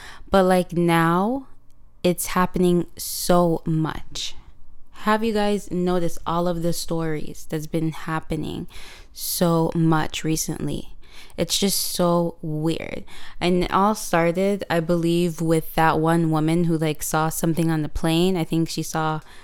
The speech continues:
um, she was sitting next to someone and she was like, "That man's not real," or whatever. And my thing is, right,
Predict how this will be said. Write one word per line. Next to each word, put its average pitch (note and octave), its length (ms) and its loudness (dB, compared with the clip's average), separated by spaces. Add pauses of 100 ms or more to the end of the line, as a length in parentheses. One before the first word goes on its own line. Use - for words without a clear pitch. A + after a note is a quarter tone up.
(400)
um, D3+ 480 2
she - 160 -4
was D#3+ 100 0
sitting E3+ 300 2
next D#3 260 0
to F3 80 -4
someone F3+ 560 0
and D#3 100 0
she - 120 -4
was D#3 120 -2
like, D3 160 -4
"That D#3+ 100 -2
man's D3+ 300 -2
not D3 320 -4
real," B3+ 400 4
or B3 60 6
whatever. B3 580 2 (560)
And G#3 560 4
my G3+ 380 6
thing A3+ 400 4
is, D3+ 340 -2
right, D3 300 -2